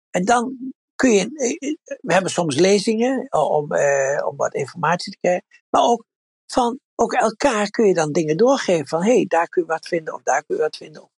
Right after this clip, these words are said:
dit is misschien goed." Of, eh, nou, dan vraagt iemand, eh, van, "Hoe werkt dit nou weer op mijn, eh, iPhone?"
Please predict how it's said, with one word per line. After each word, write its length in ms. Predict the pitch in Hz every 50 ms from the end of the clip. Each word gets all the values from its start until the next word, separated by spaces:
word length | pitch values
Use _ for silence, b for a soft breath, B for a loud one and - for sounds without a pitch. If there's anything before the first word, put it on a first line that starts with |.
| _ _ _ _ _ _ _
dit 140 | 214 208
is 120 | 185 147 135
misschien 320 | 170 170 - - 180 160 -
goed." 320 | - - 170 175 - -
Of, 260 | 220 135 131 - -
eh, 220 | - - - - - - _ _ _ B B B B _ -
nou, 180 | - 285 302
dan 100 | - 156
vraagt 320 | - - 160 147 139 - 170
iemand, 320 | 175 156 139 143 143 151
eh, 480 | - - 147 143 139 - - 151 147 151
van, 180 | 143 - 160 156
"Hoe 120 | 151 156
werkt 220 | 160 180 175 156 -
dit 140 | 185 180 -
nou 160 | 156 156 156
weer 260 | 151 160 156 147 151
op 120 | 151 147 143
mijn, 240 | 143 143 139 139 139
eh, 260 | 135 - 220 196 202
iPhone?" 560 | 196 185 - 214 202 202 196 196 196 254